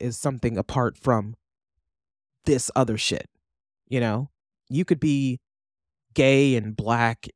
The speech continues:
and have a white mother and be perfectly fine, or you could be gay and black and have a white mother and be a fucking lying piece of shit.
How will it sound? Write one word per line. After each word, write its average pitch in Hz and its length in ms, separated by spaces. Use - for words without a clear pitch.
and 107 460
have 120 260
a 117 60
white 113 300
mother 110 520
and 117 340
be 123 120
perfectly 131 520
fine, 110 580
or 135 140
you 123 100
could 117 140
be 117 120
gay 120 240
and 113 120
black 110 240
and 113 80
have 117 160
a 113 60
white 104 220
mother 107 300
and 104 100
be 113 140
a 107 60
fucking 110 380
lying 101 260
piece 110 220
of 92 80
shit. - 260